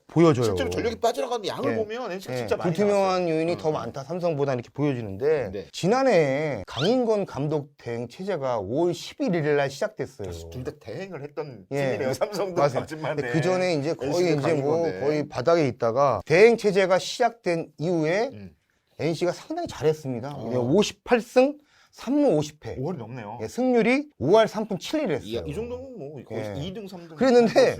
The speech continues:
Speaker 2: 수 있을 만한.
Speaker 1: 강인권 감독이 워낙 좀 섬세한 성격에다가 안정적으로 팀을 끌고 간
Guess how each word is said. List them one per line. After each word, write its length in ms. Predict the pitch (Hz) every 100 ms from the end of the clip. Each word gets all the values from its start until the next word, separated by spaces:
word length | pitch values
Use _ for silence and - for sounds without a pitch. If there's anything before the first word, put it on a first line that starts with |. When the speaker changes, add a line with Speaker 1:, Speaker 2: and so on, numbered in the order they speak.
| 95
Speaker 2:
수 160 | -
있을 80 | 92
만한. 200 | 82 78
Speaker 1:
강인권 1080 | 90 180 233 226 220 214 214 208 208 208 202
감독이 680 | 139 165 156 151 202 190 131
워낙 220 | 104 170 151 -
좀 120 | 151
섬세한 500 | - 277 269 226 190
성격에다가 880 | 175 - 151 131 127 120 170 247 262
안정적으로 600 | 117 170 226 220 185 175
팀을 460 | 175 240 240 208 -
끌고 240 | 254 262
간 240 | 240 196